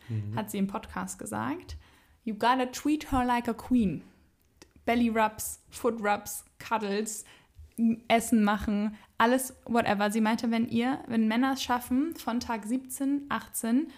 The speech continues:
Speaker 2: bis zur Periode, was zwischen sieben und zehn Tagen ist, die Frau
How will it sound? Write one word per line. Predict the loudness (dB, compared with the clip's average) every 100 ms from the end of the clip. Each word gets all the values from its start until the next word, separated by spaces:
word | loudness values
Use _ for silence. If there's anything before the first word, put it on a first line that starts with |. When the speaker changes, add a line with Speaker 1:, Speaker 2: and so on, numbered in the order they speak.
| -14 -4
Speaker 2:
bis | -4
zur | -2 -4
Periode, | -2 0 2 0 0
was | -2 -6 -10
zwischen | -4 0 4 4
sieben | 4 2
und | 0
zehn | -2 -2 -4
Tagen | -2 -2 0 -2
ist, | -2 -2 -6 -12 -20 -6
die | -4
Frau | -4 0 4 4 2